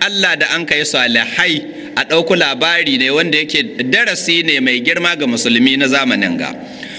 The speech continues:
Wa makarimul akhlaq, ko kuma a ɗauko magana game da makarimul akhlaq. Wanda jiya mun jiya, manzon Allah sallallahu alaihi wasallama ya ce, "Mafi kusantar ku, mafi soyuwar ku zuwa gare ni, kuma mafi kusantar ku ga wurin zama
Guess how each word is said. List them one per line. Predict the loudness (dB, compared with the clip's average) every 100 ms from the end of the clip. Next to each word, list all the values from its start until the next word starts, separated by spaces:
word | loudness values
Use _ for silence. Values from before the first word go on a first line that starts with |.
| -6
Wa | 0 2 4
makarimul | 2 2 2 2 2 2 2
akhlaq, | 0 0 0 0 0
ko | 0 2
kuma | 4 2
a | 2
ɗauko | 2 2 2
magana | 2 2 2 2
game | 2 2
da | 2
makarimul | 0 0 2 2 2 2 2
akhlaq. | 2 0 0 0 -2 -8 -18 -20 -20 -20 -20 -20 -20 -20 -12 -2
Wanda | 2 2 2 0
jiya | 0 0
mun | 2 0
jiya, | 2 2 0 -4 -10 -2
manzon | 0 2 2 0
Allah | 0 0 0
sallallahu | 0 2 2 2 2 2
alaihi | 0 0
wasallama | 0 0 2 2
ya | 2
ce, | 0 -2 -4 -8 0
"Mafi | 2 2 2 2
kusantar | 2 2 2 2 0 0
ku, | 0
mafi | 0 2 2
soyuwar | 2 4 4 6 4
ku | 2
zuwa | 4 4 4
gare | 2 2 4 4
ni, | 2 0 -4 -4
kuma | 0 2
mafi | 4 4 2
kusantar | 2 2 2 2 0
ku | 2
ga | 2 4
wurin | 4 2
zama | 2 2 2 0